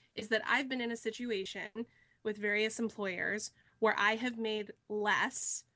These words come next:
usually about twenty-five to thirty cents less on the dollar than my male counterparts who are performing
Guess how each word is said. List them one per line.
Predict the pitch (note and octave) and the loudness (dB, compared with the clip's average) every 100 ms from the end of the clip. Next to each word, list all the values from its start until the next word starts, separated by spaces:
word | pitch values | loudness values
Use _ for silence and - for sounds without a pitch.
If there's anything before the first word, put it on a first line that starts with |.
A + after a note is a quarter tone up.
| _ - | _ -6
usually | A3 C4+ D4+ D#4 D4+ | 0 0 0 -2 0
about | B3+ A#3+ A#3 - _ | 4 4 4 0 _
twenty-five | - C4+ D4 C#4+ C4 B3 | -4 0 2 4 2 2
to | A#3+ | 0
thirty | A3 A3 A3 | 0 2 2
cents | G#3+ G#3+ - | 0 0 -2
less | G#3 G#3 G3 G3 - | 2 4 4 2 -2
on | - A3 A#3 | 0 2 2
the | |
dollar | A#3 A3+ A#3 G#3 F3 F#3+ A3 | 2 4 4 4 -2 -6 -4
than | A3 G#3 | -2 -2
my | G#3 | -2
male | G#3+ G#3 G#3+ | 0 2 0
counterparts | - A3 A3 G#3 - F3+ G3+ - | 0 2 2 0 -2 -4 -4 -2
who | A3+ | 0
are | G#3+ | 0
performing | A#3 A3 - A3 G#3+ G3+ | -2 -4 -2 2 2 0